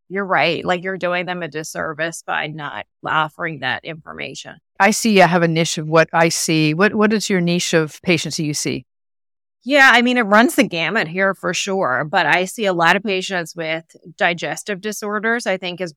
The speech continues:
Speaker 1: really common. And I think that's just the nature of illness too, that that is a really common thing. So I'll see patients with irritable bowel, a lot of bloating, patients who are diagnosed with,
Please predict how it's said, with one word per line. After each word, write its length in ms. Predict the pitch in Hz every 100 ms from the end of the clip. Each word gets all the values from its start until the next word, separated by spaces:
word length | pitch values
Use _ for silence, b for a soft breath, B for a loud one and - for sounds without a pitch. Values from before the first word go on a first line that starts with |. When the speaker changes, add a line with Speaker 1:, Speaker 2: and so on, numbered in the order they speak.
| 156
Speaker 1:
really 440 | 175 175 165 175
common. 540 | - 170 - 180 202 214
And 120 | 175
I 120 | 170
think 240 | 180 165 156
that's 260 | 156 -
just 420 | - 160 - - _ 190
the 80 |
nature 600 | 160 156 151 - 160 139
of 180 | 131 147 - _ _ 180 151 _ _ 185
illness 500 | 175 185 226 - -
too, 340 | 196 160 190
that 200 | 233 202
that 200 | 160 151
is 200 | 143 170
a 60 | 165
really 300 | 165 156 156
common 360 | 175 160 160
thing. 220 | 175 160 143
So 160 | 185
I'll 120 | 165
see 240 | 160 170 156
patients 600 | 160 160 - 156 147 -
with 240 | 151 147 _ _ _ _ -
irritable 480 | 196 170 165 165 170
bowel, 720 | 262 220 214 208 208 208 -
a 20 |
lot 240 | 165 151 151
of 100 | 165
bloating, 840 | 226 214 214 208 202 196 196 190 196
patients 400 | 180 185 180 -
who 160 | 196
are 280 | - 170 185
diagnosed 760 | 175 170 170 175 175 175 185 -
with, 180 | 185